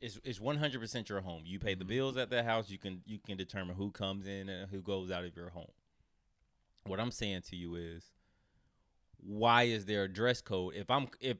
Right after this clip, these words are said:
Speaker 1: if me or anybody else is comfortable, I had to, I gotta get off me. If someone is comfortable in a certain attire, just because you don't,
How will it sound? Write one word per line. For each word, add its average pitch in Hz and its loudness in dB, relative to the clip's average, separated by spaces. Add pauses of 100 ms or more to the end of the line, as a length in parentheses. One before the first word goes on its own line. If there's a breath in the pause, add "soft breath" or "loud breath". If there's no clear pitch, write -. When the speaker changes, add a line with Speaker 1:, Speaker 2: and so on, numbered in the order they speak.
(160)
Speaker 1:
if 120 2
me 127 4
or 104 2
anybody 127 4
else 123 2
is 98 -8
comfortable, 113 0
I 95 4
had 104 2
to, 71 -4
I 95 -2
gotta 98 0
get 107 2
off 110 2
me. 90 -2 (440)
If 104 -6
someone 175 4
is 160 2
comfortable 117 2
in 110 0
a 101 -6
certain 123 0
attire, 101 4 (800)
just 156 -4
because 123 6
you 214 4
don't, 135 8